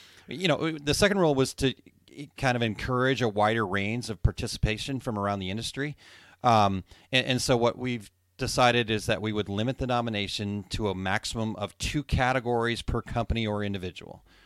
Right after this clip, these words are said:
right? So if th-, they somehow get nominated in seven categories, whichever they were the top nomination getter in two ca-, whichever two they were the top nomination categories in the most,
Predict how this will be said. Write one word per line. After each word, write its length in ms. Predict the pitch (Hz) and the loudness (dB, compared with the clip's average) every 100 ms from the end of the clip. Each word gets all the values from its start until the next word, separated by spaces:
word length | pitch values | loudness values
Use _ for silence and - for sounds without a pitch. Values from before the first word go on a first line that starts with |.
| _ _ | _ _
right? 220 | 98 98 | -6 -6
So 300 | - 110 92 - - - | 0 2 0 -4 -20 -10
if 320 | - 101 - - _ - | -2 -2 -4 -16 _ -14
th-, 140 | 123 117 107 | -12 -12 -6
they 280 | 110 113 110 | -2 -2 -2
somehow 420 | - 120 113 110 | -2 -2 0 0
get 200 | 104 98 | -2 -2
nominated 520 | 104 110 107 104 101 | -2 0 0 -2 -2
in 220 | 101 101 | -4 -4
seven 320 | 95 135 113 101 | 2 4 4 2
categories, 800 | 131 123 113 104 98 98 98 - - - | 4 4 2 0 0 0 -4 -10 -18 -16
whichever 880 | - 110 - 120 123 131 127 117 98 117 - | -4 -2 2 2 4 2 2 0 -6 -12 -2
they 180 | 113 113 | 0 2
were 200 | 110 104 | 2 0
the 180 | 98 | -2
top 340 | 87 - 127 - | 0 2 4 2
nomination 640 | 120 113 110 107 113 101 | 0 0 0 -2 -4 -4
getter 420 | 92 107 104 104 - | 0 2 2 0 -2
in 460 | 113 104 101 101 - _ _ _ _ - | -2 0 -2 -4 -8 _ _ _ _ 0
two 220 | 175 196 | 4 4
ca-, 260 | 147 107 107 | 4 0 0
whichever 380 | 117 135 117 | -2 0 -2
two 280 | 110 - 135 | -2 -4 -2
they 100 | 120 | 0
were 120 | 110 | 0
the 80 | 98 | -4
top 240 | - 110 101 | -2 -2 0
nomination 880 | 101 98 - _ 120 104 - 101 90 - | -4 -6 -12 _ -8 -8 -6 -10 -12 -8
categories 580 | 110 104 101 98 90 | -4 -4 -4 -6 -6
in 260 | - 104 95 - _ | -6 -6 -6 -12 _
the 100 | 101 | -4
most, 580 | 104 151 147 104 131 - | 2 4 6 4 0 -8